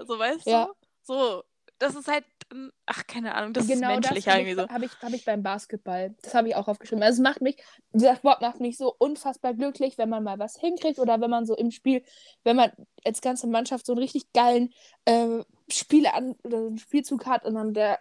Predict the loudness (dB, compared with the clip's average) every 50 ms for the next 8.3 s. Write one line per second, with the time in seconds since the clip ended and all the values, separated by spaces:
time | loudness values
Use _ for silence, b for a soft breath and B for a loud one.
0 | -6 -12 -20 _ -8 -2 2 4 4 4 4 0 -2 -2 -4 -8 -6 -4 -4 -4
1 | -2 -2 -2 -2 0 -2 -2 -2 -2 -2 -2 -2 -4 -8 -8 -10 -12 -14 _ -8
2 | -6 -4 0 4 4 4 4 2 0 0 0 2 2 2 2 0 0 -2 -2 -2
3 | 0 2 4 6 6 6 4 4 4 4 4 2 -2 2 4 4 4 4 2 0
4 | -2 -4 -6 -4 -4 -4 -4 -4 -6 -8 -10 -10 -8 -8 -8 -6 -4 0 0 2
5 | 2 0 -2 B B B B B B B B B B _ -4 -2 -2 -2 0 0
6 | 0 0 0 0 -2 0 0 0 0 0 -2 -4 -6 -8 -10 -10 -8 -8 -8 -8
7 | -8 -10 -8 -8 -6 -6 -6 -6 -8 -10 -10 -8 -8 -8 -8 -8 -8 -6 -6 -6
8 | -4 0 0 0 0 0